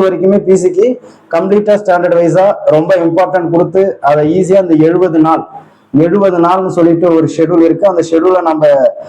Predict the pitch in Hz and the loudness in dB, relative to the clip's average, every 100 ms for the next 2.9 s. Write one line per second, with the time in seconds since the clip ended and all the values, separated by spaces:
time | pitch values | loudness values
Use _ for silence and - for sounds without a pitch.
0 | - 139 143 143 160 175 165 156 160 180 | -8 -2 0 0 -2 -2 -2 0 0 2
1 | 165 147 139 135 127 117 - - - 143 | 2 2 2 2 0 0 -6 -12 -8 -4
2 | 156 170 139 - - - _ - 139 | 0 0 0 -4 -8 -20 _ -2 -2